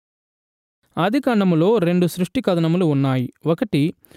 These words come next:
ఆదికాండం ఒకటో అధ్యాయం ఒకటో వచనము నుండి రెండవ అధ్యాయం మూడవ వచనములో ఉన్నది,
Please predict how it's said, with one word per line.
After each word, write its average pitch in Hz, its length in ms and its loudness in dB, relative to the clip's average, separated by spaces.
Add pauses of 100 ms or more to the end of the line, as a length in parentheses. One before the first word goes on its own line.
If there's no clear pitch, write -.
(180)
ఆదికాండం 202 500 0
ఒకటో 175 280 0
అధ్యాయం 160 320 0
ఒకటో 147 260 -2
వచనము 160 340 0
నుండి 160 340 0
రెండవ 175 260 0
అధ్యాయం 156 380 0
మూడవ 175 200 0
వచనములో 147 520 0
ఉన్నది, 131 340 -2